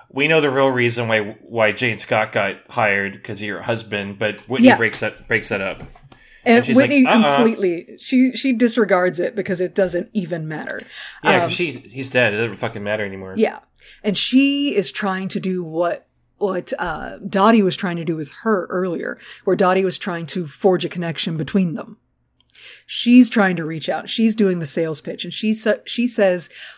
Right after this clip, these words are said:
Speaker 2: "We," she's saying "we, we are so marginalized, so desperate for approval that we will do anything to hold on to what little respect we can get.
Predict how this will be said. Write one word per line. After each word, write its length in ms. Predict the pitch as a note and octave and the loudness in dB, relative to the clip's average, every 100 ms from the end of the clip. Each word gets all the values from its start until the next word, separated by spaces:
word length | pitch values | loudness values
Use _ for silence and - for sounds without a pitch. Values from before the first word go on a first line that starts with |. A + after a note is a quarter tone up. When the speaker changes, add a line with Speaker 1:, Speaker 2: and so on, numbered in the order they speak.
| _ _ | _ _
Speaker 2:
"We," 600 | F3 F3+ B3+ A#3 D3+ C3+ | -4 6 8 8 4 -6
she's 240 | - F#3 - | -8 -6 -2
saying 320 | F#3+ F3 D#3 | -2 -2 -4
"we, 520 | F#3+ F#3+ - - D3+ _ _ _ | -4 -4 -6 -12 -16 _ _ _
we 480 | F3 F3+ B3 B3 G#3 | -2 8 12 12 8
are 160 | F#3+ E3+ | 2 -2
so 340 | - F#3 F#3+ | -2 0 2
marginalized, 1000 | F#3 F3 E3+ E3+ D#3+ D#3 - - - - - _ _ _ | 2 0 -4 -6 -8 -8 -10 -12 -14 -16 -18 _ _ _
so 440 | - - G3 G#3 | -4 2 8 8
desperate 500 | F3+ G3 G#3 A3 G#3+ | 8 2 4 4 4
for 140 | - F3 | 2 0
approval 400 | - G3+ F3+ E3 | 2 2 2 -2
that 160 | D3 | -2
we 320 | E3+ G3 A#3+ A#3 | 4 10 10 10
will 160 | F3+ | 6
do 180 | D#3+ F#3+ | -2 0
anything 400 | G3+ G#3 G#3 D#3+ | 4 4 4 -2
to 60 | E3+ | -2
hold 200 | F3+ F3 | 0 0
on 140 | E3+ | -2
to 100 | F3+ | -2
what 220 | F3 - | 0 0
little 340 | E3+ F3+ G3 F3+ | -2 0 0 0
respect 520 | D#3+ - - F3 - | -4 -4 -4 -4 -4
we 100 | E3+ | -6
can 180 | F3 E3 | -6 0
get. 240 | G3 F3 | 0 0